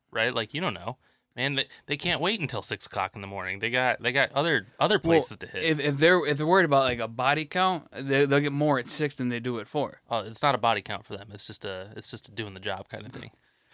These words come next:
Speaker 2: But either way, so they, they lock the door on you. So you gotta be, like, you have a small ten-minute window. You got from, I say, I got, I have to be at my, I gotta be at work at four. It's three fifty to four ten. So I got, like, a
Speaker 1: Twenty
Speaker 2: twenty
Speaker 1: minute.
Speaker 2: minute window. Even if I,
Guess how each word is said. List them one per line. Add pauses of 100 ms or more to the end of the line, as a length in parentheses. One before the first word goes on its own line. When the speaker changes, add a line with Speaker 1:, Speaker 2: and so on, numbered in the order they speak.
(180)
Speaker 2:
But (100)
either
way,
so
they,
they
lock
the
door
on
you. (300)
So
you
gotta
be,
like,
you
have
a
small
ten-minute
window. (540)
You
got
from, (460)
I
say,
I
got,
I
have
to
be
at
my,
I
gotta
be
at
work
at
four. (120)
It's
three
fifty
to
four
ten. (560)
So
I
got,
like,
a (460)
Speaker 1:
Twenty
Speaker 2:
twenty
Speaker 1:
minute.
Speaker 2:
minute
window. (600)
Even
if
I,